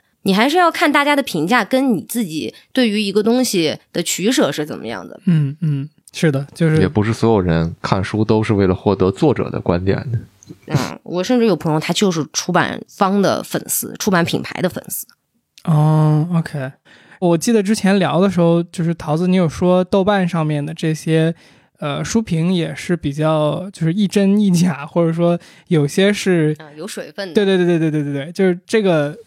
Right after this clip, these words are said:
Speaker 3: 是。
Speaker 2: 一般你是怎么判断的？
Speaker 1: 这个其实就跟你判断电影的评价的方法是一样的。你比如说电影突然涌进来一批好评，突然涌进来一批差评，其实这个都是有问题的。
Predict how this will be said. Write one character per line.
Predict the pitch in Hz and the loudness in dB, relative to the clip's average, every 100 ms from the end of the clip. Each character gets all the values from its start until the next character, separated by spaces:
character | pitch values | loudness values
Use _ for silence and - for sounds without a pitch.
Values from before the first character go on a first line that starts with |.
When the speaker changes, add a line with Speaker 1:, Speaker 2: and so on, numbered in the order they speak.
| - | -14
Speaker 3:
是。 | - 196 | -4 0
Speaker 2:
一 | 190 | 2
般 | 196 196 | 4 2
你 | 170 | 2
是 | 190 202 - | 0 -2 -6
怎 | 165 | -6
么 | 147 | -4
判 | 165 - 381 165 | -8 -4 0 0
断 | 139 143 | 0 -4
的？ | 180 _ _ _ _ | -14 _ _ _ _
Speaker 1:
这 | - 403 | -2 0
个 | 226 | 0
其 | - 196 | 0 -2
实 | 202 | -2
就 | 202 240 | 0 0
跟 | 202 214 220 | 2 2 2
你 | 156 110 | 0 -4
判 | - 190 | -2 0
断 | 185 170 | 0 0
电 | 185 190 | 0 0
影 | 151 110 | 0 -4
的 | 135 | -8
评 | 131 - 127 | -8 -6 -2
价 | 143 127 123 - - _ _ | 0 0 -2 -10 -16 _ _
的 | - | -10
方 | 147 165 | -2 0
法 | 175 - | 0 -2
是 | 147 | -4
一 | 139 | -2
样 | 156 165 | 0 0
的。 | 113 - | -2 -6
你 | 170 | -2
比 | 165 | -2
如 | 175 | 0
说 | 214 | 0
电 | 233 196 | 2 0
影 | 139 | 0
突 | - - 311 | -2 2 4
然 | 190 160 | 4 2
涌 | 160 120 | 0 0
进 | 175 | -2
来 | 151 | 0
一 | 143 | -2
批 | 147 160 | -4 -4
好 | - 110 | -4 -6
评， | - 120 | -6 -6
突 | 143 247 | -2 2
然 | 233 | 2
涌 | 175 151 | 0 -2
进 | 160 | -4
来 | 143 | -4
一 | 147 | -4
批 | 151 | -8
差 | 147 - 170 | -10 -4 -2
评， | 131 127 | -2 -6
其 | 147 180 | -8 -6
实 | 208 | -2
这 | 226 | -2
个 | 175 | -2
都 | 185 | -4
是 | 190 | -4
有 | 143 | -6
问 | 139 160 | -6 -8
题 | - - | -10 -14
的。 | - | -18